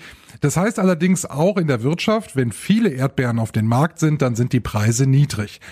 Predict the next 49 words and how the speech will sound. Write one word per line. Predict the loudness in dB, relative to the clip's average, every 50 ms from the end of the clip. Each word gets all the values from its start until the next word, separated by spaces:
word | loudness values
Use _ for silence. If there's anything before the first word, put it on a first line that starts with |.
| -20 -20 -20 -10 -6
Das | -4 -4 -2
ist | -4 -4
für | -2 0
den | 0 2 2
Bauern | 0 0 0 0 0 0
schon | 0 0 2
mal | 2 2
doof. | 0 -2 -4 -4 -8 -16 -10 -4
Dazu | -4 -2 0 0 0
kommt | 0 0 -2 0
aber | 0 0 0 0
auch | -2 0 0
noch, | 0 0 0 0
die | 0 0
Nachfrage | 2 2 2 2 0 -4 -4 -2 -2 -2 -2 -2 -4
ist | -2 0 0
in | 0 0
diesem | 0 0 0 2 2 2
Jahr | 2 2 0
nicht | 0 -2 -2
sonderlich | 0 0 0 2 2 0 0 -2 -2 -2
hoch. | 0 0 0 0 -2 -6 -20 -20 -20 -20 -20 -20
Vieles | _ 0 2 2 2 2 0
ist | -2 -4 -4
teurer | -2 -2 -2 0 0 0
geworden | 0 0 0 0 0 0 0 2 2 0
und | 0 0 0
viele | 0 0 0 0 0
von | -2 -4
uns | -4 -4 -6 -4
kaufen | -4 -2 -2 -2 0 0
im | 0 0 2
Supermarkt | 0 0 0 0 0 -2 0 0 0 -2 -2 0 0
nur | 2
noch | 2 2 2
das | 0 0 0
Nötigste. | 2 2 2 2 2 0 -4 -4 -4 -6 -6 -6 -8 -18 -20 -20 -6 -2
Also | 0 0 0 2 0 2
bleiben | 2 2 2 0 0 0
die | 0 0 0
recht | 2 0 -2 -2 -4 -4 0
günstigen | 0 0 2 0 -2 -2 -4 -2
Erdbeeren | -2 -2 -2 -2 -2 -2 -2 -2 0 0
dann | -2 -2 0
auch | 0 0
noch | 0 0 -2
im | -2 -2
Regal | -2 -2 -2 -2 -4 -4
liegen. | -6 -8 -10 -12 -14